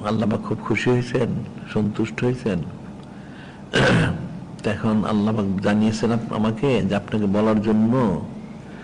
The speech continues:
আপনি এই জামানার, প্রত্যেক জামানায় একজন লক্ষ্যস্থল ওলি আল্লাহ থাকেন।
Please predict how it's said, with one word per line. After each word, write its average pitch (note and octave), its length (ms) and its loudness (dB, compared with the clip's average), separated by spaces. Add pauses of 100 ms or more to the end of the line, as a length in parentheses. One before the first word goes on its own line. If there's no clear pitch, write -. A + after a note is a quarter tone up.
(1080)
আপনি B2 480 2 (100)
এই A#2 280 2
জামানার, B2+ 380 4
প্রত্যেক B2+ 520 2
জামানায় B2 420 4
একজন A2+ 300 4
লক্ষ্যস্থল A#2+ 500 2
ওলি A#2+ 180 6
আল্লাহ A2 240 4
থাকেন। G2 540 0